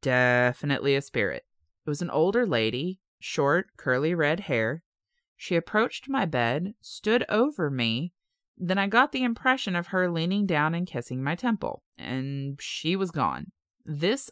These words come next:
all happened lightning fast. One minute she was there, and the next minute, poof. I was a little agitated after that because I wasn't expecting it,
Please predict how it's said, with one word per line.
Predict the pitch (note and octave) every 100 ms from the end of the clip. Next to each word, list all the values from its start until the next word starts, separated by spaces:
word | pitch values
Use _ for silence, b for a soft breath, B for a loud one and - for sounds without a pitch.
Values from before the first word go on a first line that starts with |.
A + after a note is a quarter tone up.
| _
all | - D3 G3
happened | A3 - D3+ C#3 B2 A#2+ C3 _ _ _
lightning | D#3 B2+ C3 D3+ - E3
fast. | D#3 - - - - - _ _ _ _ _ _
One | B2+ C#3+ E3
minute | E3 G3
she | - G#3
was | A3+
there, | - D#3 D#3 F3
and | - D3
the |
next | D3 D3+ -
minute, | F3+ G#3 - _
poof. | - G3+ - - _ _ _ _ _ -
I | G#2 A#2
was | A2+
a | A#2+
little | B2 C#3
agitated | D#3 C4 F4 C4+ F3+ E3+
after | D3+ C#3+ C#3
that | C3 D#3+ -
because | A3 G#3+
I | G3
wasn't | F#3+ G#3+ G#3
expecting | - - F#4 - C#3
it, | B2